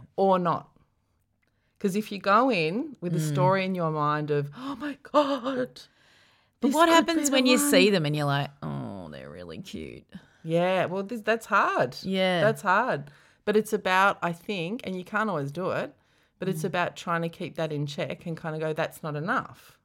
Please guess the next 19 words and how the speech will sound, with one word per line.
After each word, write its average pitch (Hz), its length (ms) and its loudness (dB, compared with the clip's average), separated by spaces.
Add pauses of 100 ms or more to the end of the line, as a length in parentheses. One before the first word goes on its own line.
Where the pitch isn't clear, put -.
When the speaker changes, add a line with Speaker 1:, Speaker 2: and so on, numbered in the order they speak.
Speaker 1:
Like, 170 220 -4
we're 202 100 4
Speaker 2:
Yeah, 185 80 6
Speaker 1:
old 170 180 4
Speaker 2:
yeah, 143 80 4
Speaker 1:
enough 143 140 -2
to 147 100 -6
Speaker 2:
yeah, 123 100 0
Speaker 1:
know 120 60 0
Speaker 2:
yeah. 120 40 -4
Speaker 1:
that. 117 380 -4
Speaker 2:
We 139 180 -4
are 113 200 -12
old 117 160 -12
enough 113 200 -14
to - 100 -14
know 123 140 -8
that. 123 100 -6
Speaker 1:
And 170 480 0